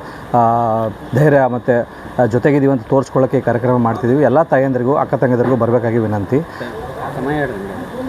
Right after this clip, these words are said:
Speaker 1: ಆ, ನಾಳೆ ಸಂಜೆ, ಆ, ಐದು ಮೂವತ್ತು, ಆರು ಗಂಟೆ ಸುಮಾರಾಗಿ ಸ್ಟಾರ್ಟ್ ಆಗುತ್ತೆ.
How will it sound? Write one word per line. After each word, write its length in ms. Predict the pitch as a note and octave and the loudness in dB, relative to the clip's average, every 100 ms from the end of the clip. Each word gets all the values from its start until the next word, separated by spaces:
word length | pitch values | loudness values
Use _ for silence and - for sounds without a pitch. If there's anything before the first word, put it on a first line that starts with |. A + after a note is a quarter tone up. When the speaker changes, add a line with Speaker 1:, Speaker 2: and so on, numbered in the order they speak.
| A#3+ | -2
Speaker 1:
ಆ, 300 | C3+ B2 B2 | 2 2 2
ನಾಳೆ 280 | B2 C3 E3 | 2 2 0
ಸಂಜೆ, 680 | - C#3 C3+ D#3+ D3+ C3 A2+ A#2 - - - | 0 0 2 2 2 0 -2 -10 -16 -18 -2
ಆ, 60 | C3+ C3 - - D3 D3+ D#3+ | 2 4 2 -4 -6 -6 0
ಐದು 260 | D3 D#3 D#3 | 2 2 2
ಮೂವತ್ತು, 420 | D3+ C#3+ B2+ E3+ | 2 0 0 2
ಆರು 280 | C3 D#3 D#3 | 4 2 2
ಗಂಟೆ 380 | C#3+ C3 C3+ - D3+ | 0 0 -2 -4 -4
ಸುಮಾರಾಗಿ 680 | D3 C3+ C3+ B2 B2+ A#2+ | 2 4 4 2 0 0
ಸ್ಟಾರ್ಟ್ 300 | - B2+ A#2+ | 0 0 2
ಆಗುತ್ತೆ. 280 | A#2+ A2+ C3+ | 0 0 -2